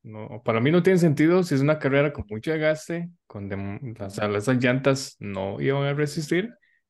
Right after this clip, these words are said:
y el mae simplemente se le metió en la jupa, que solo quería pasar una vez a pits, cuando los demás hicieron dos paradas a pits.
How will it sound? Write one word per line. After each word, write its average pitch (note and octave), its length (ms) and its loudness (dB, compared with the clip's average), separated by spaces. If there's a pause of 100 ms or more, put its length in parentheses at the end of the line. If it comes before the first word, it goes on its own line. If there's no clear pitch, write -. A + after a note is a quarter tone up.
(140)
y C#3+ 60 2
el C#3+ 60 4
mae C#3 260 2
simplemente C3+ 640 0
se C#3 120 -2
le A#2 100 0
metió G#2 240 -4
en G2+ 100 -4
la A2 100 -2
jupa, C3+ 460 -2 (1500)
que F3 140 -2
solo C3+ 220 0
quería A2+ 280 -2
pasar G#2 300 -6
una F#2+ 160 -12
vez F#2+ 160 -10
a A#2 80 -10
pits, - 380 -8
cuando G#2+ 260 2
los G#2 160 2
demás G2+ 340 0
hicieron A2+ 300 -2
dos G#2+ 180 -4
paradas G2+ 380 -6
a A#2 80 -6
pits. F3 320 -4